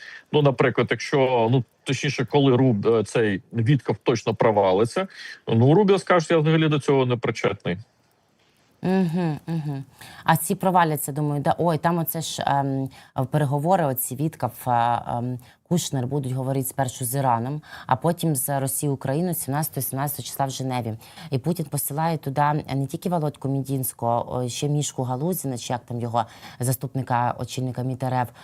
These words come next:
Speaker 2: а ще, а, тринадцять плюс до цих переговірників, п'ятнадцять.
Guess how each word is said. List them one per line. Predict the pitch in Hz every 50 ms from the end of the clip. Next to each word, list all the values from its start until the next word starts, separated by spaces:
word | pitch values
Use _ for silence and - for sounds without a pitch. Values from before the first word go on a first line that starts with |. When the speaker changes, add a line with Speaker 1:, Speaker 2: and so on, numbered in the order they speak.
| - 160
Speaker 2:
а | - - 139 143 143
ще, | 123 - - - 175 180 - - -
а, | - 135 131 123 - - - -
тринадцять | - 151 156 160 160 160 156 - - 151 135 -
плюс | - 160 160 151
до | 127 123 139
цих | - - 175 156 -
переговірників, | - 147 147 139 131 143 127 139 139 127 131 127 117 - 120
п'ятнадцять. | - - 151 - 160 156 139 123 117 - - 120 107